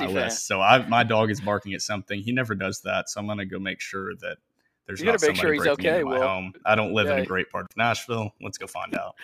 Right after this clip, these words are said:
Speaker 1: All right, goodbye, Will. That's, uh, <laughs> that does it for, uh, for Will Byram here on, uh, episode one sixty-six. But,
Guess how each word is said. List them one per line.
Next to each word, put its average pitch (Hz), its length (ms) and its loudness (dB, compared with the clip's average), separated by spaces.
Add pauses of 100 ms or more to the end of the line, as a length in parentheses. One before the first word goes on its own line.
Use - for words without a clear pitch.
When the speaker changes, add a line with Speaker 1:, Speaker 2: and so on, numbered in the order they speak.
(540)
Speaker 1:
All 151 60 4
right, 170 180 6
goodbye, 185 260 2
Will. 170 460 0
That's, 170 280 -4
uh, 190 120 0 (260)
<laughs> - 680 -14
that 190 160 4
does 185 220 6
it 190 120 -6
for, 160 220 2
uh, 151 200 4
for 175 160 -6
Will 160 200 2
Byram 170 400 6
here 156 240 -2
on, 139 280 0
uh, 127 260 -2
episode 170 480 0
one 160 220 -2
sixty-six. 170 800 -6
But, 143 220 0